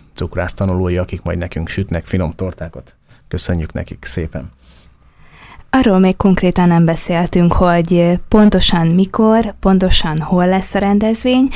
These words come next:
Speaker 2: Ha valaki kedvet kapott hozzá és szívesen megnézni, akkor hova mehet majd?
Speaker 1: Azokat a hetedik osztályosokat, akár szülőkkel együtt, és azokat a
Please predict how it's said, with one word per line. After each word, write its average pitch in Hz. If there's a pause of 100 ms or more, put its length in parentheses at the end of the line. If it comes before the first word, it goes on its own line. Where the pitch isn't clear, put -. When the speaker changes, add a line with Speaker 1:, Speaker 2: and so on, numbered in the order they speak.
(240)
Speaker 2:
Ha -
valaki 214
kedvet 170
kapott 160
hozzá 170
és 165
szívesen 165
megnézni, 214
akkor -
hova 160
mehet 147
majd? - (580)
Speaker 1:
Azokat 135
a 107 (160)
hetedik 98
osztályosokat, - (220)
akár 98
szülőkkel -
együtt, - (440)
és 98
azokat 143
a 104